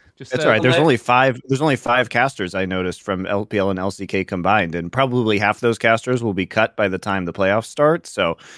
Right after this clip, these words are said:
Speaker 2: it'd be another, another great old time over there in, in Worlds with a bunch of people who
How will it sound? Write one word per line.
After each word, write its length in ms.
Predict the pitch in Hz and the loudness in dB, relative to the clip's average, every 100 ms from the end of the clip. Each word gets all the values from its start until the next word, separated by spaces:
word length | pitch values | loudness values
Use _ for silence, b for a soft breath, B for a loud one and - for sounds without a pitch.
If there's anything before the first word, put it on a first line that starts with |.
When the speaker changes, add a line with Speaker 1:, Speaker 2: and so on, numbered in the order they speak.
| B | B
Speaker 2:
it'd 120 | 127 | 0
be 100 | 147 | 2
another, 340 | 143 147 135 b b - | 2 2 2 b b -4
another 160 | 127 120 | 0 0
great 380 | - 123 156 165 | 0 0 2 4
old 260 | 160 135 | 4 2
time 460 | 131 135 123 110 104 | 0 2 4 4 2
over 240 | 98 98 | 0 0
there 320 | 92 92 92 | 0 2 0
in, 160 | 92 87 | -2 -4
in 320 | - 98 95 | -4 -4 -4
Worlds 440 | 95 98 98 104 - | -2 0 0 -2 -4
with 260 | 90 - - | -6 -6 -4
a 60 | |
bunch 220 | 95 110 | -2 -2
of 80 | 113 | -4
people 380 | 120 113 123 120 | -4 -2 -2 -2
who 380 | 131 123 127 | -2 0 0